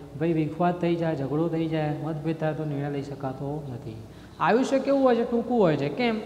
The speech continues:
કોઈ વ્યક્તિ મૃત્યુ પામે, કોઈ ભાગીદાર અસ્થિર મગજનો થઈ જાય, કોઈ નાદાર જાય, તો એવા સંજોગોમાં ભાગીદારીનો અંત થઈ શકે. વિકાસની પ્રતિકૂળતા, મર્યાદિત મૂડી હોય, રૂપિયા ઓછા હોય આ લોકો પાસે,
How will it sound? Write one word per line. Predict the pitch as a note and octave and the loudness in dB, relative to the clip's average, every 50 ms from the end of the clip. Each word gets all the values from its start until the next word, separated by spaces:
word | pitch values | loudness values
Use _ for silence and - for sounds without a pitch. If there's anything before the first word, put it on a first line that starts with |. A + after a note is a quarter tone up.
| - - - - - - | -8 -12 -14 -16 -2 0
કોઈ | G#3 G#3 | 2 4
વ્યક્તિ | G#3+ G#3+ G#3+ G#3+ A#3+ A#3+ | 4 2 0 0 -2 0
મૃત્યુ | A#3+ A#3 A#3+ A#3+ C4 B3+ A3+ | 0 0 0 0 0 0 4
પામે, | A#3 G#3+ G3 F3+ F3 E3 E3 D#3+ - | 4 4 4 4 4 2 2 2 2
કોઈ | G3 F#3+ | 2 4
ભાગીદાર | F#3 F3+ F3 F#3+ F#3+ G#3 G#3 G3+ | 4 4 4 4 4 4 4 4
અસ્થિર | G3+ G3+ G3+ - A3+ A3 | 4 2 2 2 2 2
મગજનો | G#3 G#3 F#3+ G3 F#3+ F#3+ F3+ | 2 2 2 2 2 2 2
થઈ | F3+ F#3 F3 | 2 2 2
જાય, | E3+ E3 D#3+ | 2 2 2
કોઈ | E3+ F#3+ F#3+ | 2 0 0
નાદાર | F3+ F3 F3 F3 G3 G3+ G3 | 0 0 0 2 2 2 2
જાય, | F#3 F#3 F3+ F3 | 2 2 2 2
તો | F3 F3+ F3 D#3+ F3 | 2 0 -2 -2 0
એવા | E3+ F3 F#3+ | 0 0 0
સંજોગોમાં | F#3 F3+ F#3+ F#3 F#3 F3+ | 0 0 -2 -2 -2 0
ભાગીદારીનો | D#3+ C#3+ C3+ C#3+ D#3+ E3 E3 D#3+ E3+ F3 F#3+ | 0 0 0 0 0 0 0 0 0 0 2
અંત | G#3+ A3 G#3 - | 2 2 2 0
થઈ | D#3+ C#3+ B2+ | 0 0 0
શકે. | A#2 B2 A#2+ - A#2 A2 A2 G#2+ - - - - - - - - - - - - | -2 -4 -8 -8 -8 -8 -8 -10 -12 -16 -18 -20 -20 -20 -20 -20 -20 -20 -14 -6
વિકાસની | C3+ C#3+ D3+ D3+ F#3+ G3 G3+ G3 G3+ A3 | -4 -4 0 2 4 4 4 2 0 -2
પ્રતિકૂળતા, | F#3+ F#3 G3 F#3+ F#3+ G3 F#3+ G3 F#3 E3 C#3+ - C#3 B2 A#2 A2+ A2+ A#2 A#2+ C3 | -2 0 -2 0 0 -2 -2 -2 -2 -2 -2 -2 -2 -2 -2 -4 -6 -8 -4 -2
મર્યાદિત | C#3+ D3 E3 E3 F3 F3 D#3 D#3+ | 0 2 2 2 2 0 0 0
મૂડી | E3 E3 E3 E3+ | 0 2 2 2
હોય, | E3 D#3 D3+ D3+ D3+ D3 D3 D3 D3 - - | 4 4 4 4 2 2 0 -2 -4 -4 -4
રૂપિયા | C#3+ C3 - E3 D3+ | -4 -2 0 2 2
ઓછા | C#3+ C3 - - E3 | 2 0 0 0 0
હોય | D#3+ D#3 D#3 | 0 2 2
આ | D3 | 0
લોકો | C#3+ C#3+ C#3 D3+ C3 | 0 -2 -4 -4 -2
પાસે, | C#3 C3+ C3 A#2+ C3 B2+ B2+ B2+ | -2 -2 -2 -2 -4 -4 -4 -4